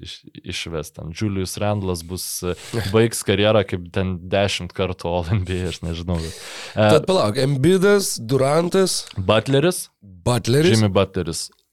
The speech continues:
Speaker 1: Žiauriai geras krepšininkas, vis dar. E, labai, labai bloga-, blogas Miamis, bet tikrai ne dėl Jimmy Butlerio kaltės.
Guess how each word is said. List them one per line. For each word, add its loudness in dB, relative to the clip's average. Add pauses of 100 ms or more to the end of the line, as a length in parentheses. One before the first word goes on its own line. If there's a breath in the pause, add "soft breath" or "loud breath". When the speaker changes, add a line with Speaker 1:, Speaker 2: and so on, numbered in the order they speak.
Speaker 1:
Žiauriai 6
geras 0
krepšininkas, -4 (440)
vis -2
dar. 2 (420 soft breath)
E, -6 (480)
labai, 0
labai -2
bloga-, -2
blogas -2
Miamis, -2
bet -8
tikrai -4
ne -2
dėl -4
Jimmy -8
Butlerio -6
kaltės. -2